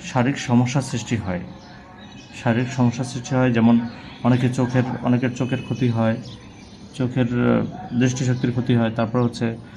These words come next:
উম, অল্প, আহ, অল্প বয়সেই তার চোখে দেখে না, এরকম কিছু হয়, চোখের পাওয়ার কমে যায়। তারপর মিথ্যা তথ্য ছড়ানো হয়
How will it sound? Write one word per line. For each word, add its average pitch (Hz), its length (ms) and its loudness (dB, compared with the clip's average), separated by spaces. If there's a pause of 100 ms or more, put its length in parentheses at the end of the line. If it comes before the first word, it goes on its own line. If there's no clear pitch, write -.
(680)
উম, 131 140 2
অল্প, 131 320 2
আহ, 120 1200 0 (240)
অল্প 135 220 2
বয়সেই 127 760 2
তার 127 100 -2 (100)
চোখে 131 180 0
দেখে 117 260 2
না, 113 160 2 (500)
এরকম 123 340 4
কিছু 117 320 -2
হয়, 113 100 2
চোখের 117 280 -2 (120)
পাওয়ার 113 240 4
কমে 113 240 4
যায়। 107 200 0 (720)
তারপর 123 180 4
মিথ্যা 127 340 6
তথ্য 151 540 2
ছড়ানো 120 400 4
হয় 117 300 2